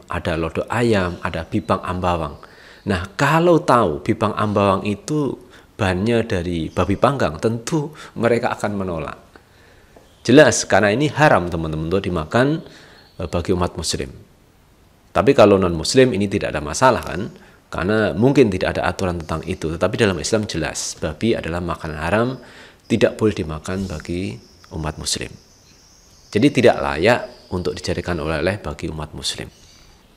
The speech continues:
Kemudian ini ada tanggapan dari beberapa netizen. Seperti ini, teman-teman. "Assalamualaikum Pak Jokowi. Mohon diklarifikasi tentang oleh-oleh Lebaran Bipang Ambawang.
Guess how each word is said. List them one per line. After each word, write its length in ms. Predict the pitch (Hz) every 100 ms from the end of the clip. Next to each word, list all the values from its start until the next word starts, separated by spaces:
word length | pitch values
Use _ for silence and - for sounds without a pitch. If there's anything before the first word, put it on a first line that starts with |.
| _ _ - - _
Kemudian 400 | - 107 110 127
ini 240 | 139 117 120
ada 160 | 117
tanggapan 560 | 104 95 95 92 113 110
dari 320 | 92 90 90
beberapa 480 | - 92 95 90 85
netizen. 480 | 85 - 95 95 - - - - - -
Seperti 480 | 80 - 90 107
ini, 80 | 107
teman-teman. 440 | 101 87 73 62 - - - - - -
"Assalamualaikum 640 | - 123 131 127 127 170
Pak 240 | 127 113 -
Jokowi. 560 | 101 92 76 62 -
Mohon 400 | - 104 120 139
diklarifikasi 960 | 127 117 117 110 113 104 95 - 139 143
tentang 480 | 117 92 110 117 -
oleh-oleh 360 | 98 87 101 107
Lebaran 480 | 95 101 120 127
Bipang 400 | 117 104 101 98
Ambawang. 520 | - 92 87 85 71